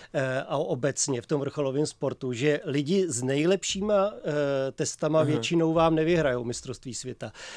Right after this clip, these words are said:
Speaker 1: Jo, je to velice zajímavá věc, eh, tam je spíš, je to komplex různých, vy, vy musíte mít parametry, že prostě když ten, eh, lékař nebo prostě odborník, který se tím zabývá, tak vidí ty čísla, tak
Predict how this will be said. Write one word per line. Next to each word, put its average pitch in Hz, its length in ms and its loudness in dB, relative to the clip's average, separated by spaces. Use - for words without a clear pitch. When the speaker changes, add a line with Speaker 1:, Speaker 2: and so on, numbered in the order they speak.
Speaker 1:
Jo, 135 140 -2
je 147 80 2
to 160 140 -2
velice 165 300 2
zajímavá 196 500 6
věc, 156 320 0
eh, 151 280 0
tam 147 220 2
je 170 100 4
spíš, 185 380 -4
je 185 100 0
to 185 100 -2
komplex 196 840 2
různých, 180 580 2
vy, 170 120 0
vy 165 200 2
musíte 170 420 2
mít 139 180 -2
parametry, 147 520 2
že 143 120 -2
prostě 147 320 -4
když 139 380 -6
ten, 143 320 2
eh, 143 60 -4
lékař 143 520 2
nebo 143 180 -2
prostě 143 260 -2
odborník, 143 460 0
který 143 160 -2
se 139 140 -6
tím 151 180 0
zabývá, 135 440 0
tak 139 180 -2
vidí 131 220 -6
ty 143 120 -6
čísla, 143 400 -2
tak 139 140 -2